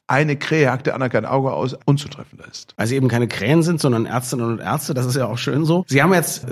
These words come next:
Speaker 2: dreieinviertel Jahre Erfahrung als Präsident der Bundesärztekammer. Was würden Sie jetzt sagen als Momentaufnahme? Was sind die großen Herausforderungen der nächsten fünfundsiebzig Jahre für die Ärztekammer?
Speaker 1: <laughs> Ja,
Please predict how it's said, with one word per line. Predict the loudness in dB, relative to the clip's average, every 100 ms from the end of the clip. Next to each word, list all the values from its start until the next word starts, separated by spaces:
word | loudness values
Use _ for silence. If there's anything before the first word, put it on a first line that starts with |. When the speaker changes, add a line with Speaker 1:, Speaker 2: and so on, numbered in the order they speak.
| -4
Speaker 2:
dreieinviertel | 0 0 2 0 0 0 2
Jahre | 0
Erfahrung | 0 -2 -2 0 0
als | -2 -4
Präsident | -2 -2 -2 -2 -4 -10 _ -2
der |
Bundesärztekammer. | 0 0 -2 -4 -6 -8 -4 -2 -2 -4 -2
Was | -2 -2
würden | -2 0
Sie | 0
jetzt | -2 -2
sagen | -4 -2 -4 -6 -10 -10
als | -6 0
Momentaufnahme? | 2 2 0 -4 -6 -6 -6
Was | -6 -4
sind | -4
die | -4
großen | -4 -4 -2 -4
Herausforderungen | -4 -4 -6 -4 -2 -2
der | -2
nächsten | -4 -4 -4
fünfundsiebzig | -2 -2 -2 -6 -8 -8
Jahre | -6 -8 -8
für | -6
die | -4
Ärztekammer? | -4 -6 -10 -2 0 2 2 0 0 -2 0 -4 -2 -8
Speaker 1:
<laughs> | -6 -12 -12 -6 -2 -2 2
Ja, | 2 2